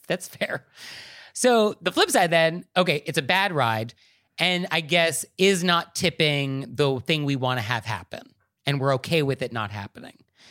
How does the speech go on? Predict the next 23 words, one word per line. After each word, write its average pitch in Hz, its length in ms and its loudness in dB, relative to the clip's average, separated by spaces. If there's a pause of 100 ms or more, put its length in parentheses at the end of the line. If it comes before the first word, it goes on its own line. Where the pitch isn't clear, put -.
(300)
And 120 220 -2
so 110 460 -2
I 127 60 -2
guess 135 180 0
if 123 60 -2
we 139 120 2
are, 165 500 2
then 135 440 0
we 156 100 2
would 151 80 2
just 147 160 0
leave 196 220 0
it 208 140 0
in 156 160 -4
the 135 60 -4
fate 160 380 -4
of 156 60 -6
the - 80 -10
person 127 260 -4
that 131 100 -4
ordered 277 240 0
the 185 80 -2
ride 135 360 -2